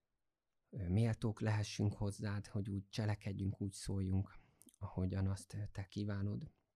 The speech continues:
És te adj egységet is az egyházban. Te látod azt, hogy milyen sok helyen repedezik ez az egység, milyen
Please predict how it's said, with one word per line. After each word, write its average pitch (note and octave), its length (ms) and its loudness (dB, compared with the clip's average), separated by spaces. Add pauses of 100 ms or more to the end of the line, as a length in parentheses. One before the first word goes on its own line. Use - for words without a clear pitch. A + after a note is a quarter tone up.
(240)
És - 180 0
te G#2 140 -2
adj F#2 180 -4
egységet A2 640 -2
is - 300 -6 (120)
az G2+ 180 -4
egyházban. G2 680 -2 (560)
Te - 160 -2
látod F#2+ 320 0
azt, G2 180 -2
hogy G2+ 120 -2
milyen G2 260 4
sok - 400 -4 (1300)
helyen G2 420 2
repedezik G#2+ 840 -2
ez G#2+ 260 -2
az G#2+ 140 -2
egység, G#2 460 -2
milyen G2+ 520 2